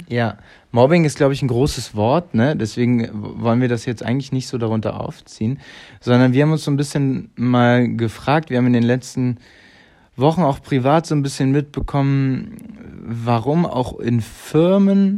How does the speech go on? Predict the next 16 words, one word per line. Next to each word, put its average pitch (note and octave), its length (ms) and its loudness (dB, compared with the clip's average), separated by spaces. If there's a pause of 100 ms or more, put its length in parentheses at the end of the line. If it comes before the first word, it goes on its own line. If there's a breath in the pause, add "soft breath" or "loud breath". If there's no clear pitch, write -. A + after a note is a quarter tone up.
(120)
allgemein D#3 920 0 (160)
immer D3+ 380 -2
so C3+ 100 -2
ein C#3+ 80 2
bisschen, C3 560 -2 (340 loud breath)
man A#2+ 160 2
kennt D#3+ 240 2
dieses C3 400 -4
Wort D3 540 4
Mobbing C3 560 2
aus A2+ 240 -2
der A2 120 -2
Schule, F#3 580 0
aber A#2 240 0
trotzdem, D3 720 -2 (1700 soft breath)
ja, - 140 -10